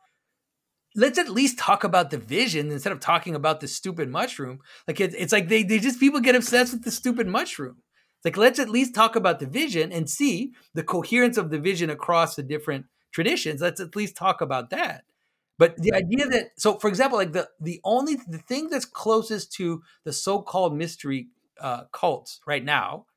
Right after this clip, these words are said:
in the world is the Christian liturgy. That's the closest thing that you can have because it is, it is a, a, a death and rebirth ritual through baptism. It is a movement into a scandalous mystery, which is the Eucharist,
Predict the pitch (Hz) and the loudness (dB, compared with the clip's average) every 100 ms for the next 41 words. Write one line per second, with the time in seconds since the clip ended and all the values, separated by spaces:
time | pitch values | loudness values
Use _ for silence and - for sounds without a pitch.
0 | _ 170 160 131 156 156 85 - _ _ | _ -6 -4 -2 0 0 -2 -18 _ _
1 | - 175 180 160 135 - _ _ 139 147 | 2 4 4 2 -4 -14 _ _ -6 -2
2 | 143 - 190 - 170 160 165 131 120 120 | 0 0 -2 -2 -2 -2 -4 -6 -10 -14
3 | _ _ _ 156 170 - 202 - 196 220 | _ _ _ -2 0 -2 -6 0 4 6
4 | 226 226 - 185 160 151 - _ - 151 | 4 -4 -4 -2 -2 -6 -14 _ -6 -4
5 | 156 147 175 135 143 127 - - _ _ | -4 -4 -4 -2 -2 -2 -6 -20 _ _
6 | 135 160 151 143 143 160 147 - 151 139 | -2 2 4 2 0 0 0 -4 -4 -2
7 | 147 131 - 135 127 123 _ _ _ - | -2 -2 -6 -6 -6 -8 _ _ _ -8
8 | 139 127 123 - 131 120 98 175 196 196 | -6 -6 -8 -14 -14 -12 0 2 2 2
9 | 147 160 147 156 156 185 214 226 226 220 | 0 0 0 0 0 0 -2 2 4 4
10 | 143 131 175 190 208 208 208 208 - - | 0 0 0 0 -4 -2 -2 -6 -20 -12
11 | 135 151 143 147 147 180 208 208 208 170 | -4 0 2 2 2 0 0 0 0 0
12 | 170 175 180 151 127 - - 180 180 170 | 0 0 0 0 -2 -4 -2 0 0 -2
13 | 160 180 196 - 202 175 143 151 127 139 | -2 -4 -6 -6 -4 -4 -4 -4 -4 -4
14 | 185 202 208 196 - | -4 -2 0 0 -4